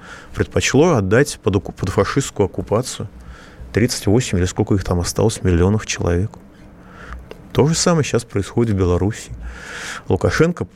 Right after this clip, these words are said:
пошел путем белорусизации, то есть, по сути дела, путем Януковича в две тысячи пятом году, задолго до Януковича. На следующий год после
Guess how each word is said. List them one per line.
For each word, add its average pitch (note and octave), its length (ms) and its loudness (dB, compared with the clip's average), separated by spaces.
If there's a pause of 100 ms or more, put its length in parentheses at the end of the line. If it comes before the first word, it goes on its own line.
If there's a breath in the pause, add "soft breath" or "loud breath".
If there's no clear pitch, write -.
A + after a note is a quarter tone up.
(140)
пошел C3+ 360 2
путем A2+ 400 0
белорусизации, A2 960 2
то - 100 -6
есть, - 80 -8
по - 120 -8
сути - 260 -6
дела, F#2 260 4
путем F#2+ 380 -2
Януковича F#2 580 2
в E2+ 60 -2
две E2+ 120 -2
тысячи - 280 -4
пятом G2 360 0
году, G#2+ 280 2
задолго C3 520 4
до F2+ 120 -4
Януковича. F#2 600 -6
На - 60 0
следующий D3+ 480 2
год D3 240 4
после A2+ 380 -2